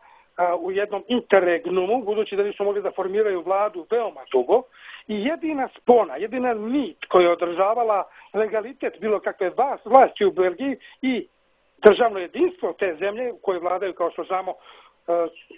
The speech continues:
kao u jednoj mnogonacionalnoj, e, državi vladaju nekakve centrifugalne sile koje, e, povremeno prete da ovu dr-, da ugroze opstanak ove državi.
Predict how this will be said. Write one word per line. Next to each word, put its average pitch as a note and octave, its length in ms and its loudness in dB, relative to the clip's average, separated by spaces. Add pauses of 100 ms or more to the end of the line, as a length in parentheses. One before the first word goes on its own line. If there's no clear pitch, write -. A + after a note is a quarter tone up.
(360)
kao G3+ 220 8
u F3 180 -2
jednoj F3+ 340 -4 (140)
mnogonacionalnoj, F3 1000 -4 (300)
e, E3+ 140 -2
državi F3+ 440 -4
vladaju F3 580 -6 (240)
nekakve F3+ 320 -6
centrifugalne G3+ 960 -6
sile A3 300 0
koje, F#3 320 0
e, F3 60 -4 (500)
povremeno F#3+ 440 -4
prete F#3+ 400 -4
da E3+ 140 -2
ovu E3+ 360 -4
dr-, F3+ 220 -6
da F#3 140 0
ugroze G3 480 -4
opstanak E3+ 400 -8
ove E3 140 -4
državi. F#3 340 -6